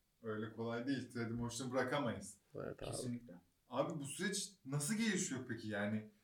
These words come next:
Speaker 1: sen diyorsun ki Tamam, ben eldivenle ilerleyeyim ve, e, birçok endüstrideki, e, fabrikanın bütün işleyişini yarıya indireyim, zamansal, uğraşsal bir sürü hikaye ama, e, bahsettiğin şey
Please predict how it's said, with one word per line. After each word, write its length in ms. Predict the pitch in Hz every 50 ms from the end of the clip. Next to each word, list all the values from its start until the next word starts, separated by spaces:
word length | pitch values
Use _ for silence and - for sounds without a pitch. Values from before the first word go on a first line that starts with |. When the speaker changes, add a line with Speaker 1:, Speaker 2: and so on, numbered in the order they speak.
| _ _ _
Speaker 1:
sen 300 | - - - 139 143 147
diyorsun 260 | 156 156 151 - 160
ki 120 | 151 - -
Tamam, 420 | 143 131 117 107 - - - - - - - - - 117
ben 200 | 113 110 110 113 113 - - - 127
eldivenle 480 | 123 120 120 117 120 139 139 135 127 120
ilerleyeyim 540 | 110 107 101 101 95 92 90 104 - - - -
ve, 300 | 113 110 113 113 107 - - _ _ _ _ _ -
e, 320 | 113 107 104 104 101 101 107
birçok 360 | 135 135 131 139 135 127 127
endüstrideki, 1000 | 123 120 120 120 - - 127 120 120 123 120 117 120 123 123 123 127 120 - - - 110
e, 60 | 107 107 104 104 101 101 101 101 - -
fabrikanın 640 | - 117 117 113 117 113 - 127 120 117 117 113
bütün 160 | 113 - 127 120
işleyişini 680 | 113 - - 120 117 110 - 120 120 120 120 120 - - - - _ _ _ _ _ _ _ -
yarıya 280 | 120 131 135 127 131 131
indireyim, 460 | 127 123 120 110 113 110 110 107 104
zamansal, 680 | 101 120 117 117 113 117 113 113 - - 117 110 110 113 - 127
uğraşsal 680 | 117 117 117 113 113 - - - - 110 107 107 107 - - - _ _ _ _ - - _ _ _ _ _ _ _ -
bir 120 | 117 131 123
sürü 220 | - - 120 127
hikaye 320 | 117 - - 135 139 160
ama, 420 | 190 202 190 - - - - - - - _ _ _ _ _ _ -
e, 40 | 104 98 98 95 95 95 92 92 95 101
bahsettiğin 560 | 107 113 120 - - 139 135 - - 175 175
şey 300 | 170 - - 175 190 185